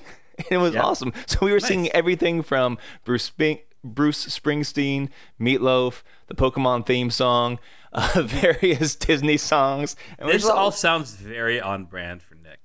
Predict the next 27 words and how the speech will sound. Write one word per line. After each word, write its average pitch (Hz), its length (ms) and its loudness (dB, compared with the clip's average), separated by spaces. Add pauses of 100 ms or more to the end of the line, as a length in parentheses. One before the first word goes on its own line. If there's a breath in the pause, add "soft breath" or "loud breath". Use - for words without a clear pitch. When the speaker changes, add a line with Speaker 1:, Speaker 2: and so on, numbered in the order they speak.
Speaker 1:
It 165 160 4
was, 226 360 2
<laughs> - 20 4
it - 180 -2
was, 143 220 2
'cause, 139 300 2
you 165 60 2
know, 120 80 4
Nick, 110 280 4
he 107 100 0
was 107 180 0
involved 104 540 2
in 107 140 0
a, 104 180 2
uh, 98 200 2
a 113 100 2
cappella 127 400 0
group, 139 280 -2
and 113 120 0
some 110 100 0
of 107 80 -2
his - 20 -2
a 98 120 0
cappella 117 280 2
buddies 120 220 0
were 120 80 -4
there. 127 160 0